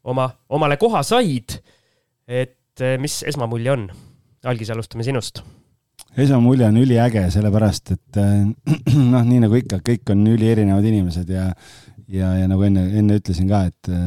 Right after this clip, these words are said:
Speaker 2: et, äh, kõikidel on erinev story, erinev taust ja eks sellist umbmäärasust on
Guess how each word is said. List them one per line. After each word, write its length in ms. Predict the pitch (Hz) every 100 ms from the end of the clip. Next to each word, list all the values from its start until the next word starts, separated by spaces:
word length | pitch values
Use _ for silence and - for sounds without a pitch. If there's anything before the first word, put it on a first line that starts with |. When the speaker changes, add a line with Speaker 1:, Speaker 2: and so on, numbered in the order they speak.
| 87 -
Speaker 2:
et, 460 | 92 87 - _ 90
äh, 460 | 85 87 85 82 82 87
kõikidel 400 | - 101 98 92
on 60 | 110
erinev 260 | 104 90
story, 340 | - 120 107 98
erinev 260 | 98 90 87
taust 640 | 110 113 98 - - - - - _ _ - _
ja 300 | - 92 90 90 90 87 87 82 - _ _ -
eks 160 | -
sellist 220 | 127 113
umbmäärasust 580 | 165 143 117 110 101 98
on 140 | 156